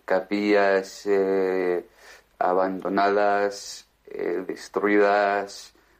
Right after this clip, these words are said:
Había algunas, eh, sábanas por encima de, de otros, otras tumbas abiertas. Y en los tejados de alrededor, eh, se veía gente armadas con, con ametralladoras. Y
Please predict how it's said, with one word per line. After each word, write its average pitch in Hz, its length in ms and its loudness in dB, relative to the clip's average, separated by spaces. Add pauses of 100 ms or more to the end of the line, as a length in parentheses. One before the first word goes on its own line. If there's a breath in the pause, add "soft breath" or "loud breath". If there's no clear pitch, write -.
(160 soft breath)
Había 95 480 0
algunas, 92 800 -2
eh, 92 100 0
sábanas 98 680 0
por - 140 -8
encima 92 400 -4
de, 95 80 -4
de 92 300 -2
otros, 95 680 -2
otras 98 360 -2
tumbas 98 320 -4
abiertas. 107 800 0 (180)
Y 101 300 -6
en 98 160 0
los 92 260 0
tejados 98 380 2
de 98 80 4
alrededor, 101 1000 0 (120)
eh, 104 680 -12
se - 240 -12
veía 104 580 0 (140)
gente 95 420 -4
armadas 104 680 0
con, 98 680 -2 (500 soft breath)
con 101 160 0
ametralladoras. 101 1200 0 (260)
Y 110 440 -10